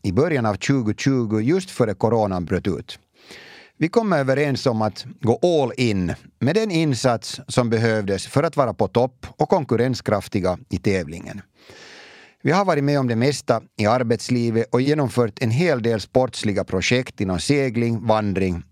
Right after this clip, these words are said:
och andra strapatser. Så det var bara att börja.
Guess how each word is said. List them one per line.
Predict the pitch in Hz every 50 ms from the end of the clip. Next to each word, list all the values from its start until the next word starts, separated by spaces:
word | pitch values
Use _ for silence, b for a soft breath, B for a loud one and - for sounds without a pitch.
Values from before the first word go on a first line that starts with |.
| _ -
och | - 101 104
andra | 101 90 90
strapatser. | - - 87 87 - 95 90 90 - - - 71 87 95 - _ _ B B B B B B B B B B B B B B
Så | - -
det | 208 214
var | 190 147
bara | 120 139 165 165 160 156 156 - _ _ -
att | 147 123
börja. | 123 117 123 117 104 101 90 71 - 95